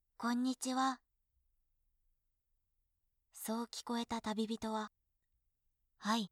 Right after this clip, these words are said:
こんにちは。」と答えます。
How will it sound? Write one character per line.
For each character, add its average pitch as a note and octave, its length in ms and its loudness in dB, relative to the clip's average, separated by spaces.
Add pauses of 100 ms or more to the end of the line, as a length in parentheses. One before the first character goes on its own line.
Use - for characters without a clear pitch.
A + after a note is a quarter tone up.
(400)
こ G3 140 -2
ん G3+ 100 2
に G#3 160 2
ち A3 160 -2
は。」 A3+ 240 0 (1120)
と B3 120 -2
答 F#3+ 320 -4
え F#3 80 -2
ま F#3 160 -4
す。 - 200 -14